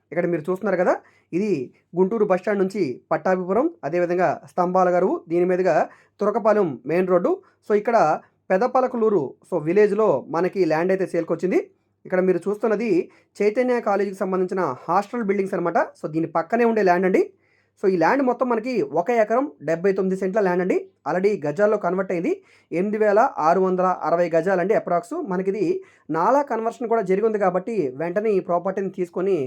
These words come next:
మనం ప్లాన్ అప్రూవల్స్ తీసుకొని బిల్డింగ్స్ అయితే కన్‌స్ట్రక్షన్ చేసుకోవచ్చు.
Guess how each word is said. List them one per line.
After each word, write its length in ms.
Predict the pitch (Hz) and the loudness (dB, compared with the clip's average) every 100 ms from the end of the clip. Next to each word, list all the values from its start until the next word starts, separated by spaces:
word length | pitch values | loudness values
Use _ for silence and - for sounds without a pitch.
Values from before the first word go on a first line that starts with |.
| 131 _ _ - | -8 _ _ -8
మనం 120 | 143 139 | -8 -4
ప్లాన్ 220 | 147 175 | -4 -4
అప్రూవల్స్ 320 | 180 185 180 170 | -4 -4 -6 -6
తీసుకొని 280 | 156 165 160 135 | -8 -4 -6 -4
బిల్డింగ్స్ 380 | 151 175 165 - | -6 -6 -6 -6
అయితే 180 | 143 156 127 113 | -4 -2 -2 -4
కన్‌స్ట్రక్షన్ 440 | 147 156 185 - 151 | -6 -4 -4 -2 0
చేసుకోవచ్చు. 420 | 151 156 156 - | 0 2 2 2